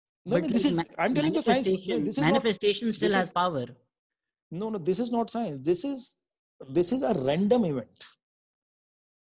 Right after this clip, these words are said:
Speaker 2: The
Speaker 1: Ab-,
Speaker 2: creation of
Speaker 1: everything is a
Speaker 2: universe
Speaker 1: random event।
Speaker 2: हाँ, हाँ, तो so the, like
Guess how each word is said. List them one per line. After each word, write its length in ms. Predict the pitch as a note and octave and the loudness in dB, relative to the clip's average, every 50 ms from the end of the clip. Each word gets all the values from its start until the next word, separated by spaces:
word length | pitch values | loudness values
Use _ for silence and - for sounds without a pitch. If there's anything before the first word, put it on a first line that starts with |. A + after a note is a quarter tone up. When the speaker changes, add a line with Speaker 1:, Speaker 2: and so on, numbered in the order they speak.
| _ _ _ _ _ _ - - D3 | _ _ _ _ _ _ -12 0 2
Speaker 2:
The 100 | G3 D3 | 2 2
Speaker 1:
Ab-, 100 | D#3 D#3 | 4 4
Speaker 2:
creation 360 | F#3 F3 E3+ F#3+ G#3 G#3 B3 | 4 4 6 6 6 4 4
of 120 | C4 B3+ | 4 4
Speaker 1:
everything 180 | A3 G3+ G3 G#3 | 2 4 4 4
is 60 | A#3+ | 4
a 0 | |
Speaker 2:
universe 240 | A#3 C4 - C3 B2+ | 4 2 2 2 0
Speaker 1:
random 260 | B2 A#2+ - - - A#2+ | 0 -2 -6 -8 -12 -14
event। 260 | A#2+ A#2 A#2+ - - - _ _ _ _ _ _ _ _ _ _ _ - | -12 -12 -14 -14 -16 -18 _ _ _ _ _ _ _ _ _ _ _ 0
Speaker 2:
हाँ, 100 | A#3 B3 | 4 6
हाँ, 220 | B3 A#3+ D#3+ B2+ - G#3 | 6 6 4 2 0 -6
तो 40 | |
so 180 | - - A#3+ A3+ | -4 -2 -2 -2
the, 120 | F#3 E3 - - - C3+ B2 | -2 -6 -12 -14 -18 -8 -2
like 160 | C3+ D#3+ G#3+ | 0 2 2